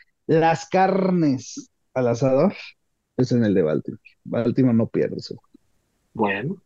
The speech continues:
Speaker 2: bueno, pues ahí está, ahí está lo que, lo de la voz. Estén pendientes a ver quién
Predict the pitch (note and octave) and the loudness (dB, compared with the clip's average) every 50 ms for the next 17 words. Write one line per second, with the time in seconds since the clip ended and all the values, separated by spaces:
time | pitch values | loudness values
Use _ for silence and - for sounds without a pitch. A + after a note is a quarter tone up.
0 | _ _ - B2+ C3 D3+ F#3+ A#3 A#3 - D3 B2 B2 B2+ C3 D3 D#3 D3 - - | _ _ -6 -4 -2 -2 -2 -4 -4 -4 -4 -4 -2 0 0 0 0 -2 -2 -2
1 | C#3 C#3 D3+ F3 G3 G3 D3+ D#3 F#3 G3+ G3+ G3+ G3+ A3 A3 A3 G#3 G3+ F#3 F3 | 0 0 0 0 -2 -2 0 0 2 2 0 0 0 2 2 4 4 2 2 0
2 | F3 - D#3+ D#3 D#3 D#3 D#3 D3+ D3+ D3+ D3 D3+ D3+ D#3 E3 G3 A3+ B3+ A3+ - | -4 -6 -6 -6 -4 -4 -2 -2 -2 0 0 0 0 2 2 2 2 2 0 -2
3 | - - G3+ G#3+ - A3 F#3+ F#3 F#3+ G#3 G3+ G3 - G3 G3+ - - - _ _ | -4 -4 -2 -2 0 0 0 2 0 0 0 0 0 0 0 0 -4 -10 _ _
4 | _ _ _ _ - C#3+ - G3 G3+ A3+ - - - D3+ G3+ G#3+ | _ _ _ _ -8 -4 -2 0 0 0 0 -2 -4 -4 -4 -2